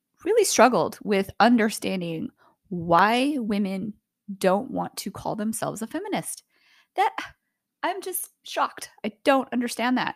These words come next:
Um, I'm a feminist. I'm a proud feminist. I wanna talk about it. I wanna talk about why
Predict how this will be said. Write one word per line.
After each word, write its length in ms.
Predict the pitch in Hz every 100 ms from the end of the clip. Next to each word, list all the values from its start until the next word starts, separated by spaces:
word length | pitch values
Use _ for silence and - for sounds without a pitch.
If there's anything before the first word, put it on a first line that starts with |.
| _ -
Um, 440 | 190 170 165 185 _ _ -
I'm 180 | 220 294
a 40 |
feminist. 480 | 240 233 247 170 -
I'm 80 | 190
a 60 | 196
proud 280 | - 190 -
feminist. 500 | 240 247 269 - - - - -
I 60 |
wanna 160 | 202 247
talk 260 | - 202 226
about 220 | 185 139
it. 80 | -
I 40 |
wanna 180 | 202 214
talk 140 | 233
about 220 | 233 220
why 420 | 185 208 233 269